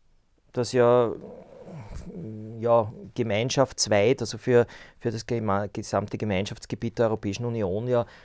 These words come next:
Mindeststandards festlegt, sieht ja nur vor eine Mindestruhepause von dreißig Minuten. Das ist auch die Gesetzeslage so in Österreich oder auch in Deutschland. Das heißt, man darf die Pause natürlich im Einvernehmen länger machen.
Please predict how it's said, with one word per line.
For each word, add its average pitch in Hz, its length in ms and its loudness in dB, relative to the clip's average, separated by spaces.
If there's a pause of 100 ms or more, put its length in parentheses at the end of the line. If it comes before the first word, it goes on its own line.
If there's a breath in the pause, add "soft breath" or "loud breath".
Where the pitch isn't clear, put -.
(100 loud breath)
Mindeststandards 127 800 -2
festlegt, 117 600 0 (420 loud breath)
sieht - 320 -2
ja 131 100 6
nur 127 240 4
vor 110 320 4
eine 117 200 0
Mindestruhepause 120 1160 0
von 113 200 -8
dreißig 98 420 -2
Minuten. 107 540 -6 (520)
Das 110 140 -12
ist 110 280 -8
auch 104 340 0 (300)
die 107 220 0
Gesetzeslage 104 880 0 (400 loud breath)
so 107 240 -2
in 101 100 0
Österreich 117 760 2
oder 101 160 -4
auch 92 140 -6
in 101 120 -6
Deutschland. 139 680 2 (400 loud breath)
Das 113 160 -4
heißt, 113 220 0
man 120 100 -2
darf 107 320 6
die 127 120 -4
Pause 113 480 4
natürlich 120 880 -2
im 110 340 -10
Einvernehmen 110 720 -4
länger 101 360 -4
machen. 151 580 -6